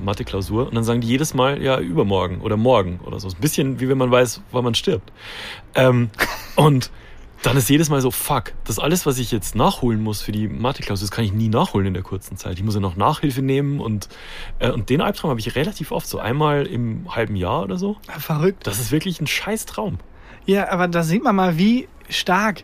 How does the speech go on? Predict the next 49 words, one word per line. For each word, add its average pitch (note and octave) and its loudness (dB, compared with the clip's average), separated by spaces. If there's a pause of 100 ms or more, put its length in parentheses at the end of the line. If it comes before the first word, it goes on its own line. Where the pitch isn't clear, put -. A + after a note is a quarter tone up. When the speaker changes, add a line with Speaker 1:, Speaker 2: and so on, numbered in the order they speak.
(300)
Speaker 2:
diese F3+ 0
Zeit, G3 0
weil F#3 6
das A#3+ 4
ist A3+ 0
ja A#3+ 6
Speaker 1:
Ja. A3 6
Speaker 2:
auch F#3+ 4
ein - 4
bisschen A#3+ 4
doof, A#3+ 4 (320)
man G3 4
ist A#3+ 0
am F3+ 2
formbarsten, F3+ 2 (320)
man F#3 4
ist G#3+ 2
am F#3+ 2
wirklich G#3 0
aufgeschmissensten D#3+ 2
Speaker 1:
Ja. E3 2
Speaker 2:
als E3 -2
Kind G3 2 (300)
und F3+ 4
wird G3+ 4
dann G3 6
halt F#3+ 4
einfach F#3 0
mit F3+ 2
ganz G3 2
vielen F#3+ 0
anderen F#3+ 2
Kindern E3+ 0
in F3+ 0
eine E3+ 0
Klasse F3 -2
gesteckt D3+ -4 (400)
und E3+ 2
mit E3+ 2
zwei F3+ 4
bearbeiteten F3 4
Lehrern E3 4
irgendwie, D#3 0
die D3+ -4
die D3+ -4
gesamte D#3+ 0
Schule F3 0
leiten. C#3+ -2 (120)
Speaker 1:
Ja. G#2+ 2